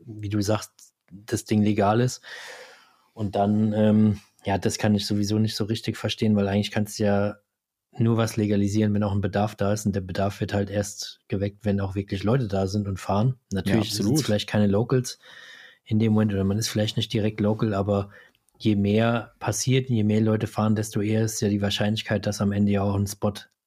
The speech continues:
Speaker 1: legal wird. Ähm, ich seh's ab-, seh's wie du, wenn ein Spot irgendwie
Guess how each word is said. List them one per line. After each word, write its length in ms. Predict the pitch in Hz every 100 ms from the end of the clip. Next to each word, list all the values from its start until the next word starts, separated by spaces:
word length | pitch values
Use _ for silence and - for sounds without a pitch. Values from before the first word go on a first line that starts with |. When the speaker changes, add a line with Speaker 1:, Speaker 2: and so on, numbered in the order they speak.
| _ -
Speaker 1:
legal 500 | 104 101 98 101 120
wird. 300 | 135 135 131 _ - - - - _
Ähm, 300 | 110 107 104
ich 140 | 104 -
seh's 200 | 120 120
ab-, 180 | 110 -
seh's 320 | 113 120 113
wie 60 | 110
du, 260 | 123 127
wenn 440 | 117 107 104 104 123
ein 40 |
Spot 260 | - - 110
irgendwie 500 | 117 110 107 101 101